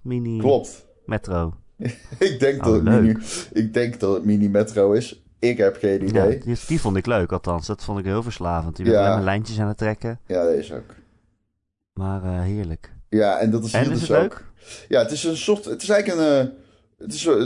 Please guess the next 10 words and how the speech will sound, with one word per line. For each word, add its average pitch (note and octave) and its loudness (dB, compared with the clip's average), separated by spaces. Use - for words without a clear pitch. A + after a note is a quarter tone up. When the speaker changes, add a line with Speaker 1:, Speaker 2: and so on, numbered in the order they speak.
Speaker 2:
is B2+ -6
eigenlijk B2+ 4
een B2 -6
strategisch A#2+ 0
spel, C#3 2
hè. B2+ 0
Je D3 -2
moet, B2 -2
eh, A2 6
ehm, G2 4